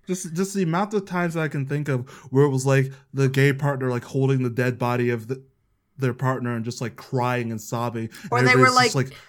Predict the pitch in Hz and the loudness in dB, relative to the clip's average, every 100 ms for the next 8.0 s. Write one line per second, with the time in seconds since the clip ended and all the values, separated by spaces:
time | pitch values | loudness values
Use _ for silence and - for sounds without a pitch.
0 | - 131 240 240 - 135 127 - 120 202 | 2 4 6 6 8 8 6 4 2 4
1 | 202 214 233 214 214 175 165 180 226 - | 4 4 0 4 4 6 8 6 4 -2
2 | _ _ _ _ - 208 190 156 143 117 | _ _ _ _ -2 0 6 6 6 4
3 | 190 196 214 180 156 180 220 202 185 180 | 2 2 2 4 6 6 4 0 0 0
4 | 180 165 165 180 185 185 175 190 175 - | -2 -2 -4 -4 -6 -6 -4 -4 -4 -4
5 | 175 170 180 175 143 165 202 - 220 220 | -4 -4 -4 -2 -2 -2 -6 -6 -2 0
6 | 214 226 214 - - 226 233 240 240 160 | 2 0 0 -2 2 2 2 -2 0 -2
7 | - 180 165 165 160 156 190 - 147 120 | -2 -4 -2 -4 -2 2 2 2 -4 -4